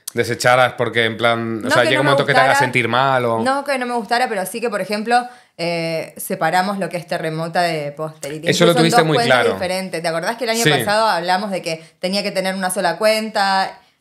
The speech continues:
Speaker 2: Pero al final no, porque hay una cosa muy comercial de Posterit que no tiene nada que ver con Terremota.
Speaker 1: Que es más personal,
Speaker 2: Claro,
Speaker 1: íntima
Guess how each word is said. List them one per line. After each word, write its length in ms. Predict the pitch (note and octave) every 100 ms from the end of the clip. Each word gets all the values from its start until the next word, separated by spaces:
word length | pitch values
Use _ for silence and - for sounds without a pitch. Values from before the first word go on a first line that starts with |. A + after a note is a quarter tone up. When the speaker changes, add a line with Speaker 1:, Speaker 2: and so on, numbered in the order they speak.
| _
Speaker 2:
Pero 160 | G3 F#3+
al 80 |
final 420 | F#3+ G#3+ A#3+ B3+ A#3+
no, 240 | B3 A3
porque 240 | G3 F#3 A3
hay 100 | A#3
una 180 | A#3 A3
cosa 280 | A#3+ G#3
muy 180 | F#3+ G#3
comercial 580 | A#3 A3+ G#3 A#3+ A3 G#3
de 120 | E3+
Posterit 600 | E3 G#3+ G#3 F#3+ F#3+ G3
que 140 | - G3
no 200 | A3 A#3+
tiene 260 | B3 G3
nada 200 | F3 D#3
que 120 | D#3 C#3+
ver 160 | C#3+
con 180 | D3+ D3+
Terremota. 640 | D3 D3 C#3 C3+ B2+ B2
Speaker 1:
Que 80 | -
es 100 | A#2
más 200 | A#2+ A2+
personal, 760 | - - A#2+ - A2+ A2+ A#2+ A#2+
Speaker 2:
Claro, 220 | A#2+ - B3
Speaker 1:
íntima 340 | B3 B2